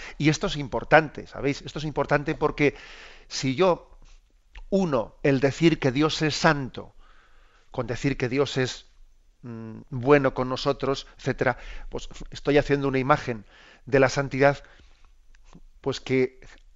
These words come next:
se une con la confianza, con la confianza. No es una imagen de una santidad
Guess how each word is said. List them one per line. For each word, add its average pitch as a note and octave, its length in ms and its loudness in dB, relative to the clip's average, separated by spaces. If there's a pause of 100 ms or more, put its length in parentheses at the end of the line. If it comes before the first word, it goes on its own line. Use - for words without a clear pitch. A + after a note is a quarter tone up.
se C3 560 2 (140)
une F#3 320 4
con C3+ 140 2
la A#2 120 4
confianza, C3+ 840 0 (520)
con B2 160 -2
la A2+ 100 -2
confianza. B2+ 540 -2
No C3 100 -4
es C3 100 -6
una C#3 100 -2
imagen C3+ 340 0
de C3+ 80 -2
una C#3 140 2
santidad C3+ 600 2